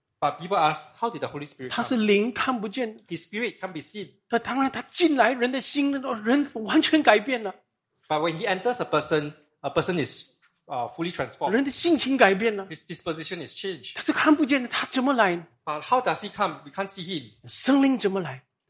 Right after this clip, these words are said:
Speaker 1: How does the Holy Spirit come?
Speaker 2: 各位，当耶稣为人的罪钉死在十字架上之后，他复活升天的时候呢，他把圣灵赐给人。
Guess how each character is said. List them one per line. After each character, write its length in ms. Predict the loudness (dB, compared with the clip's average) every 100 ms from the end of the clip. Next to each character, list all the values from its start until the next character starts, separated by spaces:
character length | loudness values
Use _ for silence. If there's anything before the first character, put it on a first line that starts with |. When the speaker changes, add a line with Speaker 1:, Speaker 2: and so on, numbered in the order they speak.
| _
Speaker 1:
How 120 | -12 -8
does 180 | -8
the 60 | -8
Holy 320 | -14 -12 -14
Spirit 220 | -14 -18 -18
come? 140 | -8
Speaker 2:
各 80 | 0
位， 180 | 0 2
当 340 | 2 2 0 0
耶 260 | 4 4
稣 400 | 4 -2 -6 -6 -8
为 260 | 0 2 2
人 320 | 0 -2 0
的 80 | -2
罪 320 | 0 2 2 -2 _
钉 320 | 0 0 -4
死 240 | -6 -6 -2
在 180 | -2
十 220 | -2 -8 -10
字 100 | -2
架 220 | 0 0
上 320 | -4 -8 -12 _
之 220 | -2 -2
后， 340 | 0 0 -2
他 220 | -6 -12 -12 _
复 320 | 2 6 6
活 280 | 6 4 4
升 280 | 4 2 2
天 160 | 0 -2
的 100 | -2
时 140 | -6
候 100 | -8
呢， 180 | -8 -12 _ _ _
他 120 | -6 0
把 160 | 2 0
圣 360 | 4 4 4
灵 300 | 0 -2 -6
赐 200 | -8 -8
给 120 | -6
人。 120 | -8